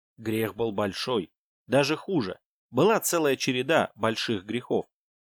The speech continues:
Только сделал это Романов не корысти ради и не из гордыни,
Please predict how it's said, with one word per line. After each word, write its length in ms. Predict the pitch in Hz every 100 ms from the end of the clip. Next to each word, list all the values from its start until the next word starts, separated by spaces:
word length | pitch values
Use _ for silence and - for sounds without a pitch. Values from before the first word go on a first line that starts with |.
| _
Только 360 | - 190 196 180
сделал 420 | 143 165 175 175
это 320 | - 143 143
Романов 500 | 135 131 127 120 -
не 140 | 135 127
корысти 500 | 165 190 107 - 104
ради 480 | 101 92 87 - -
и 100 | 120
не 180 | 117 113
из 80 |
гордыни, 640 | 107 113 101 104 143 104